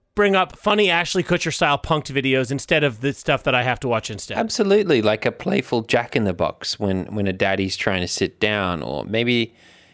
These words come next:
Speaker 2: even a Labrador nudges a seat out of the way, and a, and a dad sort of falls on his bottom.
Speaker 1: He's looking in the dryer to find his iPad, and the dog comes and pulls his underwear down, and you can see the, um, tan line.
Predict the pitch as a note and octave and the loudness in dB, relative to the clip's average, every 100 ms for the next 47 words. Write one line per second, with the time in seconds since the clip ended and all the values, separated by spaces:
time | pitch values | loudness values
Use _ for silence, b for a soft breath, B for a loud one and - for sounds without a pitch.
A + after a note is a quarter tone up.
0 | b A2+ A#2 A#2+ G#2+ G2 G2+ A#2+ A2 F2+ | b -4 0 2 2 2 2 2 0 0
1 | F2 E2+ D#2 - - _ - A#2+ B2+ C3 | 0 0 -2 -6 -16 _ -4 0 0 2
2 | B2+ A2 G2 - E3 E3 - F#2 F2 F2 | 2 2 0 0 2 0 0 -2 -2 -2
3 | E2 D#2+ D#2+ F2 F2+ - G2 G2 F#2 G2 | 0 0 0 -2 -6 -6 -6 -4 -2 -2
4 | F#2+ F#2 G#2 G2 - G#2+ G2+ G2 F#2 F#2 | -2 -4 -4 -2 -2 0 0 -2 -2 -4
5 | - G#2 - E2 - _ - B3 A3 C4 | -2 -2 -4 -10 -12 _ -2 0 2 2
6 | A#3 A3 G#3+ D3 F3+ F3+ F#3 D#3 D3 E3 | 2 2 2 2 2 4 2 0 0 0
7 | D#3 D3+ D3 D3+ D#3 D3+ B2+ B2+ C3 B2+ | 0 0 2 2 0 0 0 0 -2 -2
8 | C#3 D3 D3 D3 D3+ C#3+ B2+ A#2+ D3 A2+ | -2 2 2 2 0 0 -2 0 0 2
9 | B2+ A2 D#3 D3 B2+ A#2+ A#2 B2+ B2+ B2 | 0 -2 0 2 4 4 2 2 2 0
10 | A#2 B2 - C3 A#2+ A#2+ A#2 A#2 - E3 | -2 -6 -4 -2 0 -2 -4 -6 0 0
11 | C#3 A2+ F#2+ E2 | 2 0 -2 -8